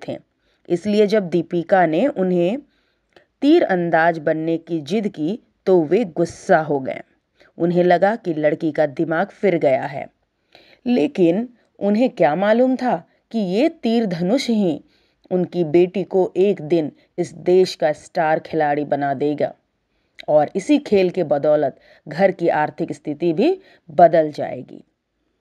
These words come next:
बचपन में दीपिका कुमारी अपने गांव में पेड़ों पर लदे आमों पर निशाना लगाया करती थी।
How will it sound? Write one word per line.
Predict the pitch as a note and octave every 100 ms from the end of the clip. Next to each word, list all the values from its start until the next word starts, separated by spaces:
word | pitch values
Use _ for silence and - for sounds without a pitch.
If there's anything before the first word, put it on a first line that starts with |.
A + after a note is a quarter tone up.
| _ _ _ _ _ _ _ _ _ - F3
बचपन | G3 - D#4+ E4+
में | B3+ A#3+ A#3+
दीपिका | G3 F3+ F#3+ F#3 G#3+
कुमारी | A3+ F#3+ D#3+ D#3 G#3
अपने | - G3 F3+
गांव | E3+ F3 G#3+
में | A3 G3
पेड़ों | G3 F3 F3+ B3
पर | B3+
लदे | A#3 F#3+ F#3 F#3
आमों | E3 D#3+ D#3+
पर | F3+ C#4
निशाना | B3 A3+ G3+ G3
लगाया | F3 D#3+ D3+ D3
करती | D3 C#3+ A3+
थी। | A3+ D3 -